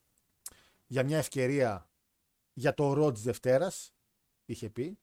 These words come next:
Ε, ο Vince δεν, ε, είπε ότι, ρε παιδί μου, δεν το θέλει γιατί θα είναι χαζό,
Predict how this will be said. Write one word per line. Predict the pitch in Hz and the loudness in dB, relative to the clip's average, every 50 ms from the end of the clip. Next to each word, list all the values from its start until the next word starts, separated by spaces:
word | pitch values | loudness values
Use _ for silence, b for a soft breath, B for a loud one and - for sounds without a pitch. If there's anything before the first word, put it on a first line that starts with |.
| _ _ _ _ _ _ _ _ _ _ | _ _ _ _ _ _ _ _ _ _
Ε, | - 135 135 139 139 139 139 139 139 139 139 139 139 139 139 139 139 139 139 139 139 135 139 127 _ _ _ - | -12 -10 -8 -6 -6 -4 -4 -4 -4 -4 -4 -4 -6 -6 -6 -6 -6 -6 -6 -6 -6 -8 -8 -10 _ _ _ -6
ο | 165 147 135 | -6 -4 0
Vince | 170 190 | 0 0
δεν, | 185 156 139 151 190 190 180 165 | 0 0 0 0 2 2 2 2
ε, | 160 156 151 151 | 2 2 2 2
είπε | 160 156 - | 0 2 0
ότι, | 160 - 160 | -2 0 0
ρε | 151 147 | -2 -2
παιδί | 151 143 147 160 | -2 -2 -2 0
μου, | 156 151 | 0 -2
δεν | 135 123 156 175 170 160 147 131 - _ | 0 4 4 4 4 4 0 -4 -6 _
το | - - 131 | -4 -4 -4
θέλει | 123 - 139 131 127 127 | -2 0 -2 -2 0 0
γιατί | 117 127 123 | -2 -2 -2
θα | 143 | -2
είναι | 143 139 | -6 -6
χαζό, | - - 131 123 107 113 143 143 131 120 104 - | -2 -2 -2 -2 0 -2 -2 0 0 -2 -2 -6